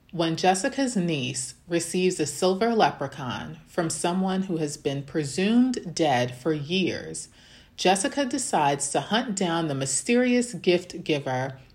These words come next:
from beyond the grave." Spooky, right? Yeah, no, not at all. This involves a circus, so <laughs> even though I have issues with clowns.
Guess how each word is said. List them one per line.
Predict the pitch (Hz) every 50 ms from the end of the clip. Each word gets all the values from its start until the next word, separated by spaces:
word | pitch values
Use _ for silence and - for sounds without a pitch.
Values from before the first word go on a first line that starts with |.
| _ _
from | - - - 165 143 143 143
beyond | - 147 143 139 151 151 175 190 196 196 196 202 202 202 202 190 202 - - 160
the | 180 180
grave." | - 160 143 139 135 123 120 127 - - - - - - - - _ _ _ _ _ _ _ _ _ _ -
Spooky, | - - - - - - - 165 156 - - 120 117
right? | 117 131 139 147 147 139 - 104
Yeah, | 123 131 123 127 127 -
no, | 131 117 -
not | 127 135 139 135 127
at | 117
all. | - - - - - - - - - -
This | 147 147 180 190 190
involves | 208 185 165 147 135 135 143 143 143 143 - - - _ - 190
a | 190 208 190
circus, | 196 - 202 202 240 262 262 - 120 120 120 156 -
so | - - 165 151 151 160 151 147 - - -
<laughs> | 269 - - - - - - - - - _ - _ _ _ _ _ _ - - - - - - - - -
even | - 254 269 254 214 170 156
though | 151 143 143
I | 135 135
have | 147 151 123 - 147
issues | 143 135 - 139 131 123 -
with | 131 - -
clowns. | - - 139 117 - - -